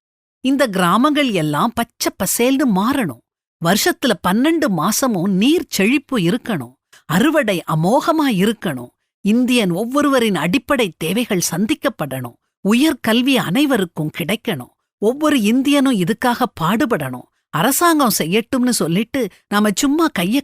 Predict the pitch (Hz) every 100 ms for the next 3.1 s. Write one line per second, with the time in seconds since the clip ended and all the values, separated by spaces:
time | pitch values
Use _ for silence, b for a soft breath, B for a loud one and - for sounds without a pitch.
0 | 175 160 254 - - 160 185 285 294 208
1 | 165 170 143 139 208 262 - 139 117 -
2 | - _ _ b b - - 170 202 202
3 | 185